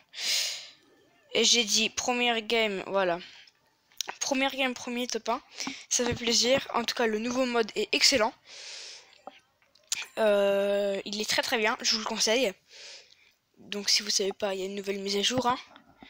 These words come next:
La musique, je sais pas si vous l'avez là dans le casque, mais la musique est juste folle aussi. Putain, je m'ambiance dessus, quoi. <laughs> Lol. Euh, voilà. Euh,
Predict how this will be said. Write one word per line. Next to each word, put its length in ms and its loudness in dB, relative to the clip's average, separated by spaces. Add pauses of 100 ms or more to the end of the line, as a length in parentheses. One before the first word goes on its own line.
(480)
La 240 2
musique, 680 2
je 60 6
sais 100 4
pas 120 2
si 120 4
vous 60 -8
l'avez 300 0
là 160 2
dans 100 -4
le 80 -2
casque, 480 4 (380)
mais 80 -2
la 120 4
musique 440 0
est 120 2
juste 280 4
folle 280 2
aussi. 380 4 (1160)
Putain, 180 2
je 100 2
m'ambiance 360 0
dessus, 280 2
quoi. 220 0
<laughs> 40 2 (1080)
Lol. 320 0 (560)
Euh, 320 6
voilà. 240 2 (1500)
Euh, 1040 0